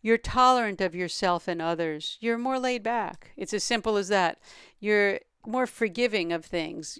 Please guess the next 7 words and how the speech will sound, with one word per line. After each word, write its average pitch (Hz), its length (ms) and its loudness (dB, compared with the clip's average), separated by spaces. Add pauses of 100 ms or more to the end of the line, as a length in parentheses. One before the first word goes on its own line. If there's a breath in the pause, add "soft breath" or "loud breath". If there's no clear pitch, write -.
You're 214 160 -8
not 214 340 -4
judging 185 460 0
things. - 520 -14 (760 loud breath)
You're 208 140 2
more 214 200 4
creative. 226 840 -2